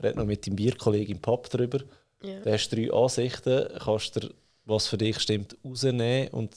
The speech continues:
Speaker 1: du erweiterst einfach auch dein Wissen durch das.
Speaker 2: Mhm.
Speaker 1: Also, ja. Entschuldigung, nächster,
Speaker 2: Nein,
Speaker 1: nächster Punkt.
Speaker 2: super Input. Ja, es geht wirklich darum, also, dass du mal drüber schaust, okay, wie ist bei dir über Geld geredet worden daheim? Ist Geld,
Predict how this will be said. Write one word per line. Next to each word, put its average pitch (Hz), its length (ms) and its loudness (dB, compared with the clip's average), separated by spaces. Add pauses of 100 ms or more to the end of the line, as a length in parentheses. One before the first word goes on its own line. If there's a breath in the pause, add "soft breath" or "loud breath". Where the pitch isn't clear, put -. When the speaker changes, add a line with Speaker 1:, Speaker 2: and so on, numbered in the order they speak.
(260)
Speaker 1:
du 107 100 0
erweiterst 104 440 0
einfach 101 220 0
auch 90 200 -2
dein 85 180 -8
Wissen 110 340 -4
durch 95 220 -6
das. 98 320 -2
Speaker 2:
Mhm. - 60 -8
Speaker 1:
Also, 202 200 -6
ja. 87 160 -2 (920 loud breath)
Entschuldigung, 113 480 2
nächster, 110 380 4
Speaker 2:
Nein, 269 220 2
Speaker 1:
nächster 131 200 -4
Punkt. - 260 -4
Speaker 2:
super 226 120 -4
Input. 233 440 -6 (120)
Ja, 220 140 -2
es 247 100 -6
geht 202 160 -4
wirklich 220 240 -10
darum, 220 280 -6
also, 190 160 -8
dass - 120 -10
du 185 100 -12 (440)
mal 185 180 -4
drüber 185 420 -8
schaust, - 240 -4
okay, 202 440 -4 (480 soft breath)
wie 214 100 -4
ist - 180 0
bei 202 80 -8
dir 190 180 -6
über 175 140 -8
Geld 165 320 -10
geredet 185 280 -6
worden 220 240 -6
daheim? 214 480 -10 (400)
Ist - 320 -4
Geld, 196 440 -6